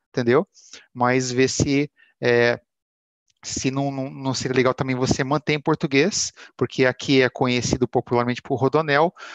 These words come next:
ou se realmente vale a pena traduzir pro inglês, ok? Inclusive aqui o South Segment, né? Segmento Sul,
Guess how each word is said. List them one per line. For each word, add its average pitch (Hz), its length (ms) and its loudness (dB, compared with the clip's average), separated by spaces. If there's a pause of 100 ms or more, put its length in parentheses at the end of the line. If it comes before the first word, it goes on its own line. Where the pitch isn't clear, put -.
(120)
ou 139 100 2
se - 200 0
realmente 170 400 -2
vale 165 180 2
a 151 40 0
pena 143 180 -6
traduzir 131 340 -4
pro 143 260 -8 (100)
inglês, 139 540 -2 (260)
ok? 180 260 0 (1600)
Inclusive 147 420 -2
aqui 170 240 0
o 170 60 4
South 143 320 -2
Segment, 127 720 -4
né? 123 100 -4
Segmento 127 520 -4
Sul, 170 340 0